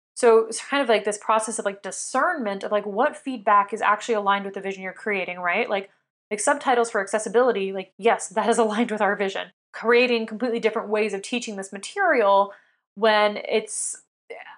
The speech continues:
it's honestly just not something that I'm very good at. Like, I teach best in this format. Like, that's okay. There are other people these people can learn from. So that's been really powerful. Or, like, other feedback, like, every once in a while we'll get somebody who says they want more access to me or they want more coaching calls with me.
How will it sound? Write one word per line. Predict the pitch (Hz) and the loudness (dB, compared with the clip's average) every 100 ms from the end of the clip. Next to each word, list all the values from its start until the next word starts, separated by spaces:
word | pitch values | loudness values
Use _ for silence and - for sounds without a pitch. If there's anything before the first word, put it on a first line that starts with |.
| - | -8
it's | 277 | 0
honestly | - 240 294 277 | 2 2 2 0
just | 214 | 0
not | 226 214 | 0 0
something | - 214 226 | -2 -6 -2
that | 208 | 0
I'm | 196 | 0
very | 190 190 | 0 -4
good | 170 190 | -4 -2
at. | 220 294 339 - | 2 2 2 0
Like, | 202 185 - | -6 -4 0
I | 226 | 0
teach | 220 226 - | -2 -10 -2
best | 196 214 - | 0 0 -4
in | 208 | -8
this | 202 | -10
format. | - - 202 320 403 - - _ _ | -12 -6 -2 0 0 -2 -6 _ _
Like, | 277 277 | -4 0
that's | 349 | 2
okay. | 392 381 403 330 | 0 0 -2 2
There | 247 | 4
are | 247 | 4
other | 277 | 2
people | 302 330 294 | 0 -4 -4
these | 262 | -6
people | 262 262 | -6 -6
can | 254 | -4
learn | 214 214 | -4 -4
from. | 220 - - 220 - _ _ _ _ _ - | -4 -6 -8 -12 -20 _ _ _ _ _ -8
So | 277 | -4
that's | - 311 330 | 2 2 2
been | 339 | -2
really | 240 | -2
powerful. | - 190 - - - | 2 2 0 -4 2
Or, | 311 | 4
like, | 320 | 4
other | 202 311 311 | 4 2 2
feedback, | 277 240 240 - | 0 2 2 4
like, | 214 | 2
every | 220 254 | 2 2
once | 226 220 | 2 2
in | 226 | 2
a | |
while | 202 | 2
we'll | |
get | 196 208 | 2 -4
somebody | 208 208 | -2 -2
who | 208 196 | -4 -2
says | 202 196 | -2 -2
they | |
want | 196 196 | -2 0
more | 196 196 | 0 0
access | 311 330 - 294 - | 2 0 0 -2 -2
to | 277 | -8
me | 262 269 269 269 | -8 -6 -6 -4
or | - 202 | 0 0
they | 190 | 0
want | 190 202 | 0 -2
more | 196 196 | -2 -6
coaching | - 359 339 302 | -4 -4 -4 -2
calls | 285 262 262 | 2 2 0
with | 254 240 | -6 -4
me. | 226 226 226 | -4 -4 -6